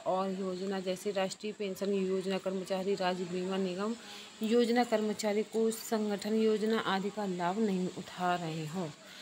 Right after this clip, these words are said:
तभी आप इस योजना के लिए पात्र हैं। हालांकि सर, हाल ही में सरकार ने बारिश से हुई बर्बाद फसल में किसानों को भरने के लिए भी सरकारी योजना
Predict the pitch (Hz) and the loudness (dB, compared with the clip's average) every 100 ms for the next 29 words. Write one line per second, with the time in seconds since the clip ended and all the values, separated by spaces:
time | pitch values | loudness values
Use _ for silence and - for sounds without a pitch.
0 | - - 202 202 214 202 214 220 214 214 | -14 -4 0 2 2 2 0 0 2 2
1 | 190 202 196 202 190 208 247 185 165 165 | 4 2 2 0 2 2 4 4 2 0
2 | 165 175 160 175 175 180 180 202 202 190 | -6 -6 -4 0 2 2 0 -4 -2 -2
3 | 190 170 - - 196 196 190 208 202 208 | -4 -8 -20 -6 4 4 6 4 4 2
4 | 202 202 196 202 202 208 196 202 196 202 | -2 -4 0 2 2 2 0 0 2 2
5 | 208 - 202 196 226 - - - - - | 0 -4 -2 0 -2 -6 -10 -10 -12 -14
6 | - 220 220 233 247 247 - 226 233 226 | 2 4 8 8 8 6 0 0 2 4
7 | 220 226 233 208 208 220 226 196 185 202 | 2 0 0 0 2 0 0 0 2 0
8 | 196 214 190 190 196 180 208 202 - 196 | 0 0 0 2 2 2 0 0 -2 -4
9 | 196 196 202 202 196 190 196 196 196 | -2 0 0 2 0 0 0 0 0